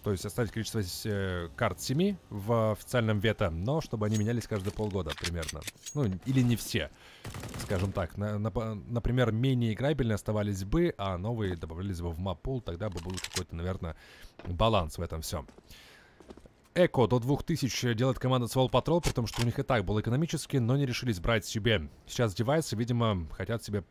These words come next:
поинтереснее раскидку, поинтереснее девайсы, снайперскую винтовку, может быть, даже не одну. И поэтому получается две чешки. М П-шка в наличии, Свек, э, получает от Молика. На одну Т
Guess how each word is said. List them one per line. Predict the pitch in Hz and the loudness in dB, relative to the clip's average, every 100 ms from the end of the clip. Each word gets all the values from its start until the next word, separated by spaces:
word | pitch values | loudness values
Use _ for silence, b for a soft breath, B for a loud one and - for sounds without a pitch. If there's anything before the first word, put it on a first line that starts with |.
| _ - | _ -4
поинтереснее | 123 123 131 123 110 | -2 0 2 0 2
раскидку, | 107 - - - - 131 | 0 0 0 2 2 2
поинтереснее | 117 101 104 101 104 | 2 0 -2 -2 0
девайсы, | 101 127 156 143 104 | 0 2 2 2 -2
снайперскую | 113 92 98 - | -4 -2 -4 -2
винтовку, | 120 - 160 - | -2 2 0 2
может | 101 90 | 0 0
быть, | 95 | -2
даже | 107 101 | -2 0
не | 117 | 2
одну. | 120 110 170 180 B B B 127 | 2 2 -2 -2 B B B -6
И | |
поэтому | 127 135 127 | -6 -2 -2
получается | 113 104 - 120 - | 0 -2 0 -2 -2
две | 95 101 | -2 -2
чешки. | - 143 - 143 90 76 - 117 | -2 -4 2 2 2 -2 -8 -4
М | 113 | 0
П-шка | 123 110 - | 0 0 -2
в | 110 | 0
наличии, | 127 156 - | 0 0 -4
Свек, | - 117 92 - | -2 -2 -4 -10
э, | 95 95 92 - | -6 -2 -2 -2
получает | 101 - 101 82 | -6 -2 -2 -2
от | - | -2
Молика. | 143 160 143 123 78 B B B B | 0 2 4 2 2 B B B B
На | 120 127 | 0 0
одну | 110 | 2
Т | 113 | 4